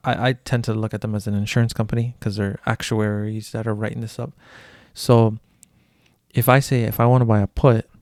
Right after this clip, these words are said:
meaning if I think, "Oh, you know what, there's gonna be a market crash, and I think this is all gonna go down," right? Uh, let's say this is a,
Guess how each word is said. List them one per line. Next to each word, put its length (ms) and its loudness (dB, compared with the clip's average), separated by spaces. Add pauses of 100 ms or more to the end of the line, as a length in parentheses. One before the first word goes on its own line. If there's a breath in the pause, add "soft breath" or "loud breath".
(480 soft breath)
meaning 440 0
if 160 -6
I 140 4
think, 280 0
"Oh, 260 4
you 100 0
know 100 2
what, 140 2
there's 120 2
gonna 120 2
be 100 0
a 80 2
market 440 -2 (200)
crash, 680 -2 (520 soft breath)
and 220 -4
I 100 0
think 220 -8
this 200 -6
is 160 -6
all 220 0
gonna 220 -2
go 200 -4
down," 520 -2
right? 340 -4 (600 loud breath)
Uh, 100 -4
let's 180 -2
say 140 0
this 180 -6
is 160 -4
a, 440 0